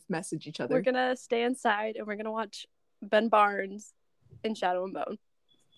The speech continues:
Speaker 1: Oh, wonderful. <laughs> Wonderful. Not us
Speaker 2: <laughs>
Speaker 1: making plans in the middle. <laughs> Okay. So to move on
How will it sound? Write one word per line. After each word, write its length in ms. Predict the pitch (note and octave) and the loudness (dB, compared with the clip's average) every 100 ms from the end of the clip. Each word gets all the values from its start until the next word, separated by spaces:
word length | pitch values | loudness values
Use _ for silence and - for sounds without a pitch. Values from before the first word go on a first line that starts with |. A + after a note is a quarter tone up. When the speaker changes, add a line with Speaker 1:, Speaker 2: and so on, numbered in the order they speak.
| _ - - C4 | _ -20 -2 2
Speaker 1:
Oh, 180 | G#3 E3 | 2 2
wonderful. 680 | E3+ D#3+ D3 - - F3 F#3+ | -4 -2 -4 -4 2 2 2
<laughs> 40 | |
Wonderful. 920 | A3+ A#3 A#3 - B3 - B4 - E4+ - _ _ _ - - D4+ | 0 2 4 2 4 6 6 8 6 6 _ _ _ -14 -6 6
Not 160 | G4+ A4+ | 6 6
us 140 | F#4+ | 4
Speaker 2:
<laughs> 20 | |
Speaker 1:
making 320 | E4 B3+ A3+ A#3 | 2 0 -2 -4
plans 540 | A#3+ G3 D#3+ G3 A#3 | -4 -4 -2 -4 -2
in 100 | A#3 | 0
the 120 | A3 - | -2 -2
middle. 180 | A#3+ A#3+ - - | -4 -4 -8 -12
<laughs> 840 | - - D5 C#5+ - - - _ B3+ | 2 6 6 2 -6 -20 -20 _ -4
Okay. 380 | C#4+ C4+ - B3 _ _ _ - _ | -2 -4 -8 -14 _ _ _ -20 _
So 160 | F#4 | -2
to 80 | D#4+ | -2
move 220 | C4 C#4+ E4 | -2 -6 -6
on 200 | D#4+ | -8